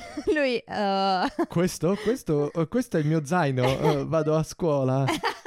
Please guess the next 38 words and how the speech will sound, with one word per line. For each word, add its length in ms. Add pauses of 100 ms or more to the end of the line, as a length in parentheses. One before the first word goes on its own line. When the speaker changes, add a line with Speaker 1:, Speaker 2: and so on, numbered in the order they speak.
(720)
Speaker 1:
a 100
quaranta 420
anni. 260
E 140
beh, 160
che 120
vuole 260
fare? 400
<laughs> 40
Ognuno 480
ha 200
i 100
propri 260
problemi. 480
Speaker 2:
Però 120
pensa 380
ora 180
come 180
se 120
la 100
ride. 400 (140)
Cioè, 180
in 80
questo 280
momento 320
lui, 360
in 180
questo, 520
in 280
questo 600
momento 720 (100)
Speaker 1:
<laughs> 80
Speaker 2:
lui 240
Speaker 1:
Oh, 20
Speaker 2:
sta 160
Speaker 1:
calma. 220
Speaker 2:
a 160 (340)
casa 260